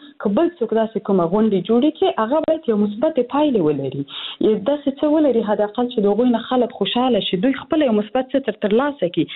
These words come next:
نو په داسې شکل چې دوی تاسو په کلي توګه د یوې ډلې نه انکار کوئ او بلې ډلې ته اولویت ورکوئ، د دوی دغه جرګه بیا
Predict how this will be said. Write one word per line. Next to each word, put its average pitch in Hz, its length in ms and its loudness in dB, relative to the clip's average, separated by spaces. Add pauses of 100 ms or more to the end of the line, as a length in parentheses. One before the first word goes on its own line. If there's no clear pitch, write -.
(220)
نو 208 80 4
په 208 140 -2
داسې 294 300 0 (120)
شکل 190 240 -2
چې 175 120 -4
دوی 262 220 0
تاسو 254 440 -2 (360)
په 233 80 0 (100)
کلي 240 320 2
توګه 277 160 2
د 202 100 0
یوې 214 340 2
ډلې 247 240 0
نه 185 120 -2
انکار 220 420 0 (140)
کوئ 285 180 2 (100)
او 190 120 2
بلې 254 360 2
ډلې 175 280 -2
ته 190 100 0 (220)
اولویت 196 500 0
ورکوئ، 254 460 0 (400)
د 196 340 2
دوی 330 240 4 (300)
دغه 190 260 0
جرګه 202 1080 -2
بیا 220 120 2